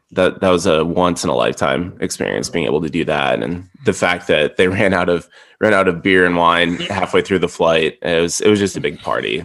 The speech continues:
Speaker 1: The experience
Speaker 2: Mm-hmm.
Speaker 1: was so cool, even though it's a sad thing related to covid and, and the early retirement and everything.
Speaker 2: Had you
Speaker 1: But
Speaker 2: flown their triple seven before
Speaker 1: No,
Speaker 2: that?
Speaker 1: no, that was my
Speaker 2: Okay.
Speaker 1: first time. Yeah, I, I, I've been on triple sevens before, but no, that was my first time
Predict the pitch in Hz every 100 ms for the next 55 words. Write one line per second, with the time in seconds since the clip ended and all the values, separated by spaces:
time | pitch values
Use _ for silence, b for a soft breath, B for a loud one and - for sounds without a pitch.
0 | 101 92 87 - 85 80 80 80 _ -
1 | 87 80 82 80 78 110 113 104 98 90
2 | 90 85 82 b b b - 101 90 90
3 | 82 85 85 85 82 80 80 - 76 78
4 | 76 78 78 80 78 - 78 76 76 76
5 | - - 90 78 76 76 76 73 73 76
6 | - _ - 76 76 80 78 87 B B
7 | B B B B 165 214 190 151 160 180
8 | 175 170 180 175 156 160 156 151 117 -
9 | 92 92 90 - 104 92 90 92 104 85
10 | 87 - 82 78 78 _ - 82 90 -
11 | 107 101 104 98 110 104 92 92 92 85
12 | 85 - 85 85 80 78 85 82 80 80
13 | 85 87 82 85 80 90